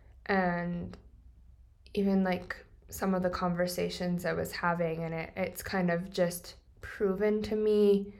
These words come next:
that these words are getting mis-,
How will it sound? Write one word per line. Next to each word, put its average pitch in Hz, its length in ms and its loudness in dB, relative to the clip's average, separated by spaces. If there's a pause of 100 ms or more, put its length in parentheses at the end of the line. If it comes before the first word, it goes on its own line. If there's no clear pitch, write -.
(680)
that 185 360 4
these 233 320 -4
words 240 720 4 (180)
are 220 580 6 (1400)
getting 226 300 4
mis-, 220 280 -2